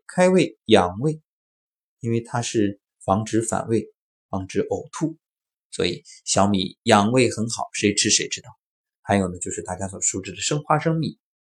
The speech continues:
啊，空腹的时候吃几颗也很好。好，这就是今天给大家分享的节目内容，感谢收听，欢迎在喜马拉雅订阅，每天第一时间收到华中医梧桐说的节目提醒。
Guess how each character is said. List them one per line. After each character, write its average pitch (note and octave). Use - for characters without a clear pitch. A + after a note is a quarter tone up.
啊， -
空 G#2+
腹 G#2+
的 F#2+
时 -
候 F#2
吃 -
几 -
颗 -
也 -
很 -
好。 -
好， -
这 G#3
就 G3+
是 D#3+
今 E3+
天 E3+
给 -
大 A2
家 A#2+
分 B2+
享 F2+
的 F#2
节 -
目 G#2+
内 A#2
容， G2+
感 F2
谢 G2+
收 A#2
听， C#3+
欢 E3+
迎 E3+
在 E3
喜 E3
马 F3
拉 D#3
雅 D#3
订 C3+
阅， C3+
每 G2
天 G#2+
第 B2
一 D3
时 A#2
间 G#2+
收 G#2+
到 G2+
华 G#2
中 G#2+
医 A2
梧 A2+
桐 G2+
说 G#2
的 F#2+
节 G#2
目 G#2
提 G2+
醒。 -